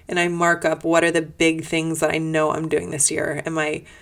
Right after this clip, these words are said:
compete against this national show? Am I going on prep during this three months? Um,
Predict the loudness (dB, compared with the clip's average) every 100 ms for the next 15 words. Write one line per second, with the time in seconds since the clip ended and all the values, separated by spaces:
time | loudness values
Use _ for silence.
0 | -20 _ _ -8 0 4 4 2 -2 -2
1 | 0 4 4 4 0 0 2 2 0 0
2 | 2 0 0 -4 4 4 6 4 2 2
3 | 0 -2 -2 -2 0 -2 -4 2 2 2
4 | 0 -2 -2